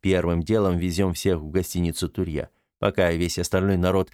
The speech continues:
размещается и умывается с дороги, Брежневых отвозим на квартиру. Затем два раздельных завтрака. Небожителей решили побаловать. Когда обсуждали, чем кормить необычных гостей,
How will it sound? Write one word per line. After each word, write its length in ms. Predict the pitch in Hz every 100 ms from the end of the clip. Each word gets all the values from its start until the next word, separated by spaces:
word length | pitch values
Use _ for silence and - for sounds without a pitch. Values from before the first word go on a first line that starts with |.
| -
размещается 800 | - 98 90 92 - 127 92 -
и 200 | 95 107
умывается 580 | 98 90 107 135 113 -
с 60 | 80
дороги, 480 | 92 90 87 95 - -
Брежневых 640 | - 127 170 120 127 123 -
отвозим 460 | 107 117 110 98
на 120 | 98 92
квартиру. 560 | 101 92 - 71 - - _ -
Затем 560 | 110 139 123 185 131
два 320 | 101 110 135
раздельных 680 | 127 120 98 90 110 98 101
завтрака. 560 | 92 78 - 76 78 76
Небожителей 800 | 78 92 87 82 110 - 90 90
решили 440 | 87 90 90 82
побаловать. 680 | 82 92 92 101 92 - - _ _ -
Когда 340 | 90 78 90
обсуждали, 640 | 87 82 - 101 85 101 87
чем 280 | 82 98 90
кормить 460 | 98 90 87 80
необычных 580 | 92 92 85 87 - 90
гостей, 480 | 92 104 - 151 -